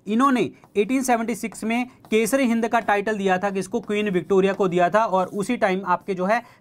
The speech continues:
फेमिन आ रखे थे इंडिया के अंदर। एटीन सेवेंटी एट में इन्होंने वर्नाकुलर प्रेस एक्ट पास किया था, और इन्होंने एटीन सेवेंटी एट के अंदर ही वर्नाकुलर प्रेस एक्ट के साथ साथ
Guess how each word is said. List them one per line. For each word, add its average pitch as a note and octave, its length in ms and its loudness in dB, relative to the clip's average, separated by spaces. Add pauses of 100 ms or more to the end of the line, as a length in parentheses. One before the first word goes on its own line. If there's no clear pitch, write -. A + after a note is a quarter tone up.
फेमिन G#3+ 360 0
आ G#3 140 2
रखे F#3 240 -2
थे A3 100 -6
इंडिया F3+ 380 0
के D3+ 100 -6
अंदर। B2+ 240 -6 (340)
एटीन A#3 260 2
सेवेंटी A#3+ 360 0 (100)
एट G#3 200 2
में A3+ 160 -4
इन्होंने G#3 500 0 (340)
वर्नाकुलर G#3 580 0
प्रेस A#3+ 340 -2
एक्ट G#3+ 200 -4
पास G3 280 0
किया G3+ 200 -2
था, A3+ 160 0 (280)
और F#3 140 0
इन्होंने A#3+ 320 0
एटीन G#3 260 -2
सेवेंटी G#3+ 420 -2
एट F#3 220 0
के G#3+ 80 -4
अंदर F#3 240 0
ही A3 60 0
वर्नाकुलर F#3 440 0
प्रेस G3+ 260 -2
एक्ट F#3 200 -12
के F#3+ 140 -4
साथ F3+ 180 0
साथ G3+ 140 -4